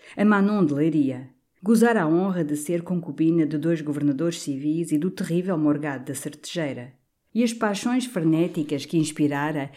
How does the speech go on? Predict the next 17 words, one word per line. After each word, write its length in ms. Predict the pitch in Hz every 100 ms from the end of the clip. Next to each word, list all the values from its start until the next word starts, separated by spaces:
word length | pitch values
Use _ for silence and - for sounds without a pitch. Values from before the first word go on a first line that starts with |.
| -
tinham 280 | - 254 247
sido 320 | 233 247 214
para 220 | - 156 151
quase 340 | 165 170 165
todas 320 | 180 180 160
as 100 | 151
mães 260 | 147 156 170
de 80 | -
família 400 | 143 160 160 147
de 100 | 147
Leiria 440 | 143 147 170 156
causa 400 | 147 180 185 196
de 100 | 190
lágrimas 540 | 214 160 143 139 135
e 60 | 135
de 100 | 135
fanicos. 540 | 156 151 147 147 -